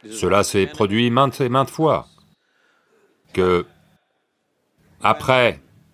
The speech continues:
qu'il ait été déclaré mort médicalement, il y a des secousses dans le corps qui ont lieu de façon très légère, parce que l'activité sensorielle fonctionne toujours. La vie n'est pas encore totalement convaincue que c'est fini.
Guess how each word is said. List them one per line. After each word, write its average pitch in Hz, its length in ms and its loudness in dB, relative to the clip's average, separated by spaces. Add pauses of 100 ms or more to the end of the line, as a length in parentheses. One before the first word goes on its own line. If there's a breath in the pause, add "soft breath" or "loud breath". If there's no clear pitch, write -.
(120)
qu'il 87 200 -6
ait 90 140 0
été 85 240 -4
déclaré 82 460 0
mort 101 420 0
médicalement, 80 720 -4
il 87 260 -8
y 90 80 -2
a 101 80 0
des 110 100 -2
secousses 135 380 -6
dans 147 100 -2
le 151 80 -2
corps 135 340 -8 (360)
qui 92 140 -4
ont 117 100 0
lieu 139 360 -2
de 120 100 -2
façon 131 400 -2
très 127 240 -6
légère, 120 420 -4 (260)
parce - 200 -2
que - 80 0
l'activité 175 640 -2
sensorielle 92 800 -4
fonctionne 151 420 -4
toujours. 64 380 -14 (1500)
La 151 280 2
vie 175 320 -2
n'est 117 160 0
pas 135 260 0
encore 143 380 -2
totalement 147 500 -2
convaincue 135 460 -4
que 120 120 -2
c'est 123 140 -6
fini. 147 320 -10